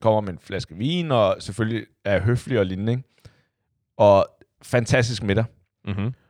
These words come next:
Speaker 1: Og så slog mig det lige her i, i dag, hvor jeg, vi, hvor vi mødtes, der tænker jeg bare,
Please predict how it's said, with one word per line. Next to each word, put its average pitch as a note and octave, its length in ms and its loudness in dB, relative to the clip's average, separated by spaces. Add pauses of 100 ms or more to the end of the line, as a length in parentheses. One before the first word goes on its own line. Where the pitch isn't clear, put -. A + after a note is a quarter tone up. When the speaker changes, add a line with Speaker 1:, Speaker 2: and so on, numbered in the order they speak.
(440)
Speaker 1:
Og B2+ 120 4
så D3 180 4 (240)
slog D3 380 -2
mig D3 160 0
det C3+ 80 -2
lige C#3 200 -2
her C#3 240 0
i, G#2+ 480 -2 (1000)
i G#2 100 -8
dag, B2 300 -2
hvor A2 260 0
jeg, G#2 200 -2 (200)
vi, A2+ 140 -6
hvor G#2+ 160 2
vi A2 80 -4
mødtes, G#2+ 440 0 (380)
der A2+ 60 -10
tænker A#2+ 240 -6
jeg A#2 80 -4
bare, G#2+ 240 4